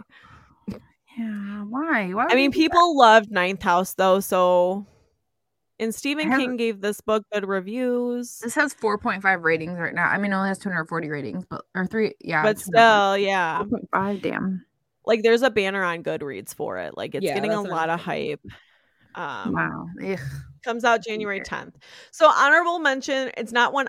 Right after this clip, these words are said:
Speaker 2: I'm excited about, but I do think people are excited about
Speaker 3: Yeah.
Speaker 2: it. So,
Speaker 1: Mm-hmm.
Speaker 2: yeah.
Speaker 1: Wow.
Speaker 2: Good deal.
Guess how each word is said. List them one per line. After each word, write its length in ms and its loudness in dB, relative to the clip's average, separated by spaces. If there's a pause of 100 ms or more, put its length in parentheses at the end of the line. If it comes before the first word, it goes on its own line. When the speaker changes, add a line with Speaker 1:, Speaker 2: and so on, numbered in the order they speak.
Speaker 2:
I'm 200 -2
excited 260 -6
about, 300 0
but 100 -2
I 80 2
do 180 -6
think 220 -6
people 420 -2
are 200 -2
excited 560 -8 (220)
about 220 -6
Speaker 3:
Yeah. 240 -4
Speaker 2:
it. 200 -16
So, 360 -14 (320)
Speaker 1:
Mm-hmm. 340 2 (400)
Speaker 2:
yeah. 160 -6 (3250)
Speaker 1:
Wow. 180 -2
Speaker 2:
Good 160 0
deal. 420 4